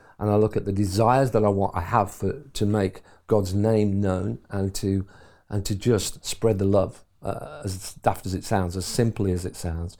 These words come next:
Music allows me to do that. Um, but I realise that I'm within the confines of a human body that fails, and a human brain and, and,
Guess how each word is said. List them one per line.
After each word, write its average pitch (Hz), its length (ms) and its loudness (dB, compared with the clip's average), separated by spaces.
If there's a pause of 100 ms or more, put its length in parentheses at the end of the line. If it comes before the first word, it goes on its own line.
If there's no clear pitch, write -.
(340)
Music 120 360 4
allows 95 380 -2
me 90 260 -6 (360)
to - 80 -12
do 98 180 -2
that. 80 220 -10 (600)
Um, 90 400 -2 (220)
but 101 220 2
I 104 80 4
realise 101 500 2
that - 140 -6
I'm 92 280 -2 (560)
within 110 300 4
the 101 80 2
confines 98 640 -2
of 90 100 -4
a 87 40 -4
human 95 520 -2 (340)
body 90 480 -2 (240)
that - 240 -4
fails, 87 480 -2 (240)
and 98 120 -2
a 92 40 2
human 95 360 0
brain 92 360 0
and, 90 240 -4
and, 90 260 -4